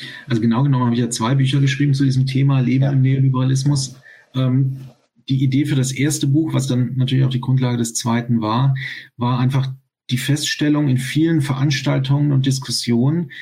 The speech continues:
Speaker 1: dass, ähm, man mit beispielsweise ökonomischen oder sozialpolitischen Argumenten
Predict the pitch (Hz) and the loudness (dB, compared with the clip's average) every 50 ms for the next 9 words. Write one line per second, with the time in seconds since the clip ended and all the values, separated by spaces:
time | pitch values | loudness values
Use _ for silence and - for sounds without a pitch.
0 | - - _ _ _ _ _ _ _ - 135 131 135 131 131 - - - 135 131 | -18 -18 _ _ _ _ _ _ _ -4 -2 0 0 0 0 -2 -4 -4 -2 -2
1 | 131 127 131 127 127 131 135 131 - 131 131 131 127 131 131 131 131 135 - - | 0 2 2 2 2 2 0 0 0 0 0 2 2 2 2 2 0 -4 -8 -10
2 | - 143 135 131 131 131 - - - - - _ _ - 117 113 117 - 131 113 | -2 0 0 0 0 -2 -4 -6 -8 -10 -14 _ _ -10 -8 -6 -4 -2 -2 -2
3 | 120 120 113 120 117 131 131 - 123 123 123 127 147 165 170 160 143 - - 156 | 0 -2 -2 -2 -2 -4 -2 0 0 2 2 2 2 2 2 0 0 0 0 0
4 | 160 160 160 151 139 135 131 127 123 117 - - 131 131 160 160 - 156 147 147 | 2 2 2 0 0 0 0 0 0 -2 -2 -2 -2 0 -2 -2 -2 0 0 0
5 | 147 147 - - - 147 143 135 131 123 127 120 117 120 139 160 131 - 180 175 | 0 0 -2 -2 -2 -2 -2 -2 -2 0 0 2 2 2 0 0 -4 -4 -6 -4
6 | 175 170 - - - | -4 -4 -6 -8 -12